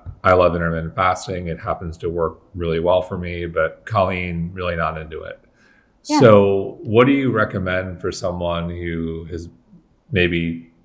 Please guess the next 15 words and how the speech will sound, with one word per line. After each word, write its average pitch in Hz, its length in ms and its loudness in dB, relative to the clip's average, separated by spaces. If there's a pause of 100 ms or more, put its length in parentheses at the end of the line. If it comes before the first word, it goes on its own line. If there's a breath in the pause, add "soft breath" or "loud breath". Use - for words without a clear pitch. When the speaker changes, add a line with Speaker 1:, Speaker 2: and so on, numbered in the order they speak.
(580)
Speaker 1:
likes 101 460 2
I 110 220 0
F 104 420 -2
or 85 220 -2
thinking 113 300 -6
about 95 280 4
I 92 400 2
F - 200 -12
or 87 240 0
at 85 80 -6
the 87 80 -12
same 87 280 -6
time 85 300 -4
thinking 85 340 -8
about 85 580 -2